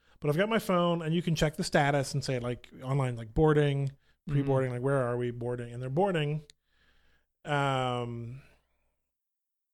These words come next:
Speaker 1: and I, oh, I got, I got mad at a guy, and I was trying to be happy this whole time, and it was not easy 'cause there was nothing, like, getting mad would solve.
Speaker 2: Right.
Speaker 1: And I knew that, and so I'm trying to be happy, I'm
Speaker 2: And,
Speaker 1: trying to be
Speaker 2: like,
Speaker 1: relaxed.
Speaker 2: and nobody is in a good situation.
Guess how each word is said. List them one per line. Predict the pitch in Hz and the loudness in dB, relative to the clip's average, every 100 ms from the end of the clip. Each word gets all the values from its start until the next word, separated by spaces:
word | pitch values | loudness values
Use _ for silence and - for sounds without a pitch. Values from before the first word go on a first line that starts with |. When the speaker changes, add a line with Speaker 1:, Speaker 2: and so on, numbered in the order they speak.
| _ | _
Speaker 1:
and | 151 143 | -6 -6
I, | 127 | -6
oh, | 117 117 | -10 -4
I | |
got, | 135 127 - | -4 -6 -4
I | 165 | -2
got | 160 | 0
mad | 131 120 | -2 -4
at | 117 | -8
a | |
guy, | 110 104 | -10 -10
and | 113 | 2
I | |
was | 151 151 | 2 4
trying | 233 233 | 2 2
to | |
be | 196 | 2
happy | 156 123 120 | 0 -2 -8
this | 113 | -8
whole | 120 | -10
time, | 107 110 113 | -10 -8 -4
and | |
it | 131 | -4
was | 127 | -2
not | 156 131 | -2 -2
easy | 113 135 110 107 _ _ _ - - _ - | -6 -8 -12 -14 _ _ _ -20 -20 _ -2
'cause | 143 | -2
there | 131 | 0
was | 139 | 2
nothing, | 156 156 151 143 147 - | 2 2 -2 -4 -10 -14
like, | 139 135 131 | -10 -8 0
getting | 156 139 | 0 0
mad | 135 123 | -4 -6
would | 110 - | -10 -12
solve. | - 120 117 113 127 - 175 | -8 -8 -8 -12 -16 -16 0
Speaker 2:
Right. | 135 165 | 2 4
Speaker 1:
And | |
I | 165 | 2
knew | 170 143 | 4 2
that, | 117 113 | 0 -6
and | 123 | -4
so | |
I'm | 143 | -2
trying | - 202 | 0 0
to | 165 | 2
be | |
happy, | 135 120 117 | 0 -2 -2
I'm | 175 | 4
Speaker 2:
And, | |
Speaker 1:
trying | |
to | 180 | 6
be | 170 | 6
Speaker 2:
like, | 123 | 0
Speaker 1:
relaxed. | 110 107 110 - - - | -6 -10 -12 -14 -12 -4
Speaker 2:
and | 175 170 170 | -4 -2 2
nobody | 165 202 180 175 160 135 - _ _ - | 6 8 8 6 6 0 -10 _ _ -4
is | 160 | -2
in | 135 | 0
a | 120 | -2
good | 120 | -2
situation. | 113 110 113 107 - | -4 -6 -6 -6 -12